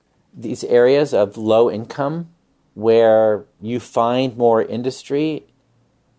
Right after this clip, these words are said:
it's not fair that that industry continues to be developed in areas where low income people are living.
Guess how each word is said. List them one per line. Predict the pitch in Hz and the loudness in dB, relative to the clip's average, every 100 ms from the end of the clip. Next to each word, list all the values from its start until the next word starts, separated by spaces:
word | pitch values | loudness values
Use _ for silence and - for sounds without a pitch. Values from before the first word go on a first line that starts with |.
| _ | _
it's | 123 113 - | -8 -6 -4
not | 113 110 - | -2 -2 -4
fair | - 98 104 127 131 _ _ _ _ - | 0 2 2 0 -6 _ _ _ _ -4
that | 110 107 - _ _ - | 0 0 -2 _ _ -12
that | 127 110 - | -2 -2 -2
industry | 110 120 - 120 | -8 -8 -8 -8
continues | 113 107 95 117 113 120 | -8 -10 -10 -8 -6 -6
to | - | -8
be | 107 107 | -8 -6
developed | 101 98 95 113 - - _ _ _ _ _ _ _ - | -4 0 2 2 -2 -12 _ _ _ _ _ _ _ -8
in | 123 113 117 | -4 -4 -6
areas | - 113 117 123 120 - - | -2 2 4 4 0 -14 -4
where | 107 107 104 - _ _ _ _ _ _ _ | 2 4 4 0 _ _ _ _ _ _ _
low | 110 120 127 - - - | 0 4 4 2 -4 -10
income | 123 123 127 113 | -8 -6 -6 -6
people | - 127 117 135 139 | -8 -6 -2 2 2
are | 98 107 | 2 2
living. | 104 104 107 135 135 | 2 0 -2 -6 -10